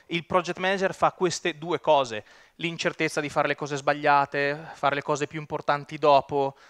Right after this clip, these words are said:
fare quelle inutili all'inizio, così il cliente è proprio felice, felice, felice di lavorare con voi. Quindi,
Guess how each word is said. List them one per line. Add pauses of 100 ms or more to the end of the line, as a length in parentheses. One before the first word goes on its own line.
(200)
fare
quelle
inutili
all'inizio,
così
il
cliente
è
proprio
felice,
felice,
felice
di
lavorare
con
voi. (600)
Quindi,